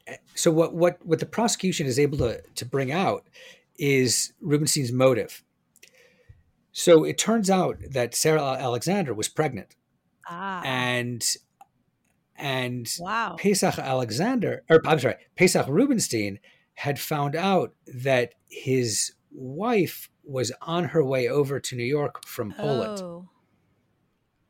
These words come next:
Speaker 1: So the fact that he got his cousin pregnant when his wife was immin-, let's say,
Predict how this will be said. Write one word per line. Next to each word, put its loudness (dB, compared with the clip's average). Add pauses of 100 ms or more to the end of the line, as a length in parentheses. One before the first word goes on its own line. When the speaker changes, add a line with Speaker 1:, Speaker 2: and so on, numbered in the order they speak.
(880)
Speaker 1:
So 8
the -2
fact 0
that -2
he -6
got -2
his -4
cousin -2
pregnant -2 (1400)
when -2
his -2
wife 0 (760)
was 0 (1160)
immin-, -2
let's -2
say, 0